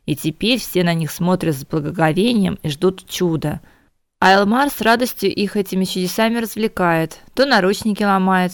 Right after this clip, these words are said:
то мечом волшебным размахивает, то на граке верхом катается. «Можно подробнее насчёт катания?» Неожиданно влез в разговор мэтр Силанти. В каком смысле это было сказано? В самом прямом.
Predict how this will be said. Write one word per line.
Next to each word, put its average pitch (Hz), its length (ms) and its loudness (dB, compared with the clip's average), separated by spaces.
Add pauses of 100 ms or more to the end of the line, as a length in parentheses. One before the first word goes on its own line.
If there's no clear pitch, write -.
(100)
то 247 120 2
мечом 202 360 0
волшебным 196 520 0
размахивает, 180 840 -2
то 196 100 -4
на 226 140 0
граке 165 380 0
верхом 151 360 -2
катается. 151 840 -4 (840)
«Можно 269 320 0
подробнее 208 560 2
насчёт 175 320 -2
катания?» 151 800 0
Неожиданно 185 560 0
влез 170 220 -2
в - 80 -14
разговор 170 480 0
мэтр 175 280 -2
Силанти. 160 680 -4 (440)
В - 20 0
каком 247 240 2
смысле 220 440 0
это 165 120 -4
было 156 220 0
сказано? 143 720 -4 (320)
В - 60 -20
самом 190 320 0
прямом. 175 540 0